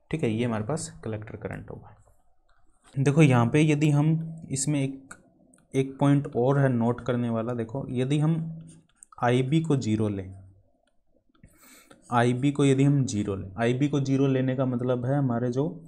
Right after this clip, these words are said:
वीबीई वोल्टेज है, जो इनपुट वोल्टेज है वो ज़ीरो है। मतलब हम क्या है, बेस को ओपन रखें, यदि हम बेस को, इनपुट सर्किट को ओपन रखें तो हमारा आईसी क्या होगा,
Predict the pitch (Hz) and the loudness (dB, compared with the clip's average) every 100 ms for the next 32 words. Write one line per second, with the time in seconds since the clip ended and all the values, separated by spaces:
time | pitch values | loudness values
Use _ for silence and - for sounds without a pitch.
0 | - - - - 117 113 120 147 127 113 | -20 -20 -16 -8 -6 -2 0 0 -4 -2
1 | 120 131 139 147 120 113 113 110 107 107 | -2 -2 0 0 0 0 0 -2 -4 -2
2 | 110 113 117 117 160 139 120 113 123 120 | -2 0 0 0 -2 0 0 0 -2 -4
3 | 127 117 107 104 107 107 - - _ _ | -2 -4 -4 -6 -6 -8 -14 -20 _ _
4 | _ _ _ _ _ _ - 120 127 127 | _ _ _ _ _ _ -2 0 2 2
5 | 123 117 120 147 123 107 110 127 135 - | 2 2 2 0 -4 -2 2 2 2 -2
6 | 147 117 - 113 107 107 110 107 - - | 0 0 0 -4 -4 -6 -8 -12 -18 -20
7 | _ _ _ _ _ _ - - 113 117 | _ _ _ _ _ _ -12 -4 -2 0
8 | 117 110 113 117 - 151 127 127 151 147 | 0 0 0 -2 -4 -6 -2 -2 -2 -4
9 | - 117 - 117 143 - 107 - 113 107 | -4 -4 -4 -4 -4 -4 -4 -4 -6 -6
10 | - - - - _ _ - 117 113 - | -8 -14 -20 -20 _ _ -6 -2 0 0
11 | 113 113 117 - 135 135 123 120 135 | 0 0 -2 -4 -4 -2 -4 -4 -6